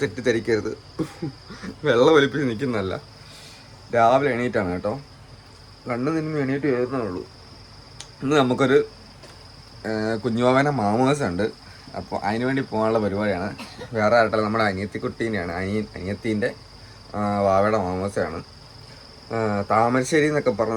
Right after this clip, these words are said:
സ്ഥലത്ത്, പുല്ലൂരാമ്പാറ എന്ന് പറഞ്ഞ സ്ഥലത്താണുള്ളത്. അപ്പോൾ നമ്മൾ ഇവിടുന്ന് ഏകദേശം രണ്ട് മണിക്കൂർ ഓട്ടമാണ്. അവിടെ രാവിലെ എണീറ്റു. അതിനേക്കാളും വലിയ കോമഡി കാണിച്ചു തരാം. സ്കൂളിൽ വിളിച്ച്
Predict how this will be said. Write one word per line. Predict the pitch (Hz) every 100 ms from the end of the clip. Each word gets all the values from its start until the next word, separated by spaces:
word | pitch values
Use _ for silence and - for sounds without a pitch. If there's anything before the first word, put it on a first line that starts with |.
| 127
സ്ഥലത്ത്, | 104 104 107
പുല്ലൂരാമ്പാറ | 131 117 135 147 147 143
എന്ന് | 127
പറഞ്ഞ | 117
സ്ഥലത്താണുള്ളത്. | 123 104 104 85 50 58
അപ്പോൾ | - 101
നമ്മൾ | 107 113
ഇവിടുന്ന് | 113 123 117
ഏകദേശം | 117 113 107
രണ്ട് | 104 110 127
മണിക്കൂർ | 120 110 120 104
ഓട്ടമാണ്. | 95 101 113 98 95
അവിടെ | 107 113
രാവിലെ | 104 110 117 127 117
എണീറ്റു. | 101 87 - - - - - - - -
അതിനേക്കാളും | 123 160 196 190 175
വലിയ | 143 139
കോമഡി | 131 139 131
കാണിച്ചു | 117 123
തരാം. | 107 107 214 - - -
സ്കൂളിൽ | - 139 165 185
വിളിച്ച് | 160 147 - - -